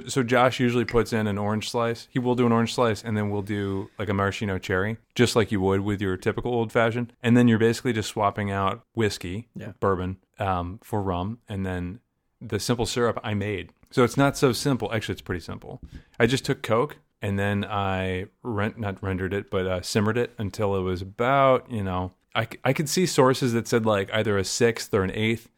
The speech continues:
Speaker 1: I just kinda got it till it was, you know,
Speaker 2: Syrupy?
Speaker 1: syrupy.
Speaker 2: <laughs>
Speaker 1: And then I added a little bit of sugar.
Speaker 2: Cool.
Speaker 1: So, is it good?
Speaker 2: It's
Speaker 1: What do you
Speaker 2: good.
Speaker 1: think?
Speaker 2: So where did he say they had it?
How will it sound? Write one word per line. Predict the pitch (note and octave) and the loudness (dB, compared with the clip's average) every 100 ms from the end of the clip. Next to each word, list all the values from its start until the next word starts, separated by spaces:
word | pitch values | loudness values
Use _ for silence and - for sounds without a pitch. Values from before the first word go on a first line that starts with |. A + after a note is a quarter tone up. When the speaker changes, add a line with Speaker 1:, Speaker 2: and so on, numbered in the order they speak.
| _ _ - | _ _ -6
Speaker 1:
I | |
just | D#3+ G#3 | -2 -2
kinda | - F#3 C3 | 0 2 4
got | A#2+ A#2 G#2 | 6 4 4
it | - | 0
till | G#2 F#2+ | -2 0
it | F2 | -2
was, | E2+ - | -4 -6
you | F2+ | -6
know, | D#2+ D#2+ _ - - | -6 -10 _ -14 -14
Speaker 2:
Syrupy? | - - C3 C3+ F#3+ | -8 -2 0 0 -4
Speaker 1:
syrupy. | - G3+ A2+ - E2 G2 - | 0 4 4 2 -6 -6 0
Speaker 2:
<laughs> | F#3+ - F#3+ - | 0 2 0 4
Speaker 1:
And | C#3 | 6
then | D#3 | 6
I | D#3 | 6
added | B2 C#3 B2+ | 2 2 2
a | |
little | A#2 A2 A2 | 0 2 0
bit | G2+ | 0
of | F#2 | -2
sugar. | - E2 F#2 - _ - | -4 -12 -12 -20 _ -14
Speaker 2:
Cool. | G3+ D3 | -12 -12
Speaker 1:
So, | - - C#3 - _ _ | -16 -16 -16 -20 _ _
is | C3+ A#2+ | 0 2
it | |
good? | A#2+ | 6
Speaker 2:
It's | F3 | 6
Speaker 1:
What | G#3 | 6
do | G3 | 4
you | |
Speaker 2:
good. | |
Speaker 1:
think? | A#2 - - - | 2 -2 -8 2
Speaker 2:
So | G3+ | 8
where | G3 A3 | 12 10
did | B3 | 8
he | G#3 A#3+ | 4 4
say | A#3 - A3 G#3+ | 2 2 2 2
they | G3 G3 | 2 2
had | F3 G3+ | 4 2
it? | A3+ | 0